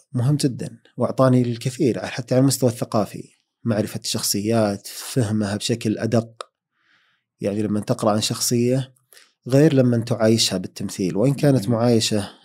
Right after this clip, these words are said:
Speaker 1: مصطنعة موازية، لكن أن تفهمها بشكل أكبر.
Speaker 2: تقمصتها يعني.
Speaker 1: تقمص شخصية، أي، وتكتسب منها أخلاقها، تأثر فيك. يعني حتى لو أنت صغير ما تأثر فيك بشكل مباشر، لكن هو تراكم، الإنسان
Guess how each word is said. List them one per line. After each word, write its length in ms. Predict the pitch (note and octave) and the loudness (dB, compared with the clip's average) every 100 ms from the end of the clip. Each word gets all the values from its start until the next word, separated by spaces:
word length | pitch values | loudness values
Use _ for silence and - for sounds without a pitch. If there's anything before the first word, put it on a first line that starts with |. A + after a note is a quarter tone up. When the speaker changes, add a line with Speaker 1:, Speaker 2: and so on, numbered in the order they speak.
| - | -6
Speaker 1:
مصطنعة 600 | A2 - A2+ G2 F#2 - _ - | -2 0 0 -2 -4 -12 _ -4
موازية، 480 | A2+ G#2 F#2+ G2+ - - - _ B2+ | 0 0 0 -6 -12 -18 -20 _ 0
لكن 320 | C3 - C#3+ | 0 2 0
أن 180 | D3 - | 0 2
تفهمها 460 | E3 - D3+ B2+ | 0 2 0 0
بشكل 340 | A2 A2+ G#2+ G2+ | -2 -6 -6 -8
أكبر. 380 | G2+ - G#2+ _ _ _ _ _ _ _ _ _ | -8 -12 -16 _ _ _ _ _ _ _ _ _
Speaker 2:
تقمصتها 800 | - A2 G2+ A2+ - - F#2+ - | -12 -8 -4 -4 -6 -12 -20 -14
يعني. 140 | - - | -8 2
Speaker 1:
تقمص 340 | F3+ B2+ G2 | 4 6 4
شخصية، 580 | - A2+ - A2+ G#2 G2+ | 2 0 2 2 4 4
أي، 160 | G#2+ G#2+ | 4 4
وتكتسب 540 | G#2 - - A2+ G#2+ | 2 -4 0 0 2
منها 300 | A2+ G2 F#2+ | 2 2 -2
أخلاقها، 680 | G2 A2+ G#2+ F#2+ - G2 G2 | -4 0 0 0 -6 -8 -6
تأثر 380 | - F#3 E3+ - | 0 0 2 -2
فيك. 380 | - C3 G2 - | 2 2 2 -2
يعني 220 | G#2+ - | -8 -6
حتى 280 | - D3 D3 | -4 0 4
لو 140 | D3 | 4
أنت 80 | D3 | 2
صغير 400 | - C3 C3 B2 | 0 2 4 4
ما 140 | C3+ | 2
تأثر 380 | C3+ C#3 - C3 | 0 -4 -6 -6
فيك 460 | A#2 C3 A#2+ A#2 A2+ | 0 2 2 0 -2
بشكل 400 | G#2 - B2 A#2+ | -2 -2 -2 0
مباشر، 480 | A#2 C#3 C3+ C3 C#3 _ _ _ - | 2 4 2 0 -6 _ _ _ -6
لكن 220 | D#3 F#3 | -2 2
هو 100 | F3+ | 4
تراكم، 600 | F#3+ G#3 G3 E3+ - - | 2 0 -2 -2 -10 -10
الإنسان 520 | B2+ B2+ - C#3 B2+ | -8 -4 0 0 -2